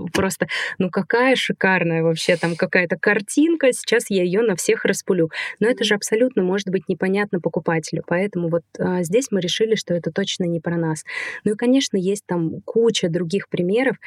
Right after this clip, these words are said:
Speaker 1: а, про заигрывание там с аудиторией, да. А, м, или, например, когда мы, а, могли бы, но мы так не сделаем,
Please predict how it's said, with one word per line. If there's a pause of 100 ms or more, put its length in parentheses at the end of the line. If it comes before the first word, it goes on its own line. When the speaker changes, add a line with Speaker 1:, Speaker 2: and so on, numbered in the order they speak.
(280)
Speaker 1:
а,
про
заигрывание
там
с
аудиторией,
да. (500)
А,
м,
или,
например,
когда
мы, (340)
а, (240)
могли
бы, (160)
но
мы
так
не
сделаем,